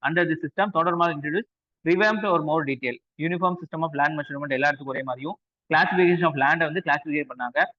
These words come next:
Fixation of rate, இந்த ரேட்ல தான் வந்து, அஹ், வி-, வரி விதிக்கணுங்கிறது பண்ணாங்க. Revenue was one third of average produce and was paid in one cash. சரிங்களா? மூணுல ஒரு பகுதி என்ன செய்யணும்? அரசாங்கத்துக்கு கொடுக்கணும். அதுவும் என்னது? கேஷ்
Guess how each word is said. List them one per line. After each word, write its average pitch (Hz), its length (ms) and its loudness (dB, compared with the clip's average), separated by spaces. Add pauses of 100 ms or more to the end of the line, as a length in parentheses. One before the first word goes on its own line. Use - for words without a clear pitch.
(140)
Fixation 180 440 2
of 170 100 2
rate, 127 220 2
இந்த 147 220 -4
ரேட்ல 156 380 0
தான் 165 140 2
வந்து, 170 180 -4 (400)
அஹ், 143 420 2
வி-, 151 200 0
வரி 156 180 2
விதிக்கணுங்கிறது 147 600 -6
பண்ணாங்க. 117 340 -4 (380)
Revenue 202 320 4
was 202 160 4
one 160 160 2
third 180 200 2
of 185 100 2 (100)
average 165 320 2
produce 156 320 -2
and - 160 -16
was 160 180 2
paid 147 200 -4
in 160 140 -4
one 131 160 -12
cash. 135 240 -16 (140)
சரிங்களா? 139 280 -2 (300)
மூணுல 196 240 2
ஒரு 175 140 4
பகுதி 165 220 2
என்ன 156 140 0
செய்யணும்? 123 280 -6 (200)
அரசாங்கத்துக்கு 139 480 0
கொடுக்கணும். 120 280 -10 (100)
அதுவும் 202 300 0 (300)
என்னது? 147 220 0 (120)
கேஷ் 160 300 2